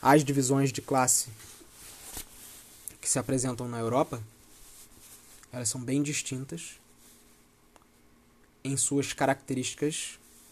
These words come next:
específicas das que se apresentam aqui. Mas, em suas características essenciais, por exemplo, o lugar onde elas se enquadram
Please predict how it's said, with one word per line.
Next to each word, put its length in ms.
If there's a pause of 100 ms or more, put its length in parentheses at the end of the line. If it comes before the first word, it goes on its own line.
(420)
específicas 880 (880)
das 200
que 80
se 100
apresentam 580
aqui. 320 (640)
Mas, 800 (880)
em 60
suas 200
características 720
essenciais, 960 (1800)
por 140
exemplo, 500 (280)
o 60
lugar 320
onde 140
elas 160
se 160
enquadram 540